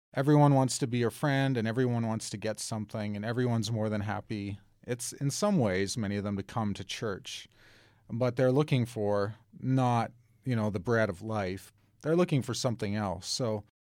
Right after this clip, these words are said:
it takes time to figure that out. And many of them have come for, you know, physical bread, and the Lord saved them. And they later on admit all of that, that they came for the wrong motives, but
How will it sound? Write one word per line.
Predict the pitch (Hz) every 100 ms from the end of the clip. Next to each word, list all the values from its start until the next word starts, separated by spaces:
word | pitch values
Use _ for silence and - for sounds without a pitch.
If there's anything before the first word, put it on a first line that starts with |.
| _
it | 151
takes | - 240 208 -
time | 156 147 143 139
to | -
figure | 156 185 156 143
that | 127 120
out. | 117 107
And | 123 165
many | 214 220
of | 135
them | 139 131
have | 107
come | - 135 127
for, | - 110 101 98 -
you | 113
know, | 113
physical | - 147 135 120
bread, | 85 104 104 104
and | - 135 127
the |
Lord | 127 147 143
saved | - 160 160
them. | 104 90 _ _ _ _ _ -
And | 113 117 117
they | 120 123
later | 123 123 123
on | 120
admit | 117 95 131
all | 127 104
of | 104 90
that, | 120 117 120
that | 98 -
they |
came | 113 139 131
for | 127
the | 107
wrong | 120 123 113
motives, | 117 139 104 -
but | - 107